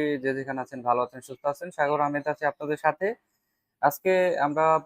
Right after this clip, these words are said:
প্রতিদিনের মতো জানিয়ে দেব কোন মানি এক্সচেঞ্জ হাউসে কত রেট আছে। আমি দুই দিন আসতে পারি নাই অসুস্থতা এবং কাজের ব্যস্ততার কারণে, এর জন্য খুবই দুঃখিত সবার কাছে।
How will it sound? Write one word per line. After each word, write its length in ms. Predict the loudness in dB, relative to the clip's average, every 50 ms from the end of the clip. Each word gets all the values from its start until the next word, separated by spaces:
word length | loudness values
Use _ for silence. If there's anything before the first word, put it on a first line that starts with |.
| -6 _
প্রতিদিনের 1200 | -2 -2 -2 0 -2 -2 -2 0 0 0 0 0 0 -2 -4 -6 -8 -6 -4 -4 -2 -2 -2 -2
মতো 280 | -2 -2 -4 -2 0 0 0 2
জানিয়ে 320 | 2 2 2 2 0 -2
দেব 180 | -4 -6 -6 -4 -4 -4 -4 -6 -6
কোন 180 | -4 -2 -2 0 2
মানি 180 | 2 2 2 0
এক্সচেঞ্জ 280 | -4 -6 -10 -12 -6 -2
হাউসে 280 | -2 -2 -2 -4 -4 -4
কত 140 | -4 -4 -2
রেট 240 | 0 0 0 0 0
আছে। 240 | -2 -4 -4 -6 -6 -6 -6 -10 _ _ _ _ _ _ -6
আমি 180 | -4 -4 -2 -2
দুই 180 | -2 0 0 0
দিন 160 | 0 0 2 2
আসতে 220 | 0 0 -2 -4
পারি 220 | 0 2 4 4 4
নাই 160 | 2 -2 0 0
অসুস্থতা 520 | 0 0 0 -4 -10 -10 -10 -8 -6 -2 -2 0
এবং 220 | 0 -2 -4 -6 -8 -6 0
কাজের 260 | 0 2 2 2 0
ব্যস্ততার 440 | 0 -2 -6 -6 -8 -4 -2 -2 -2
কারণে, 340 | -2 -2 -4 -2 -4 -4 -8 -10 -10 _ _ _ _ _ _ _ _ _ _ _ -6
এর 100 | -4 -2
জন্য 160 | -2 -2 -2 -2 -4
খুবই 360 | -2 -2 -2 0 0 0 0 0 -2 -4 -6 -10 _ _ -6 -2
দুঃখিত 340 | -2 -2 0 -2 -2 0 0
সবার 320 | 2 2 4 6 6 6 6
কাছে। 280 | 4 0 0 2 2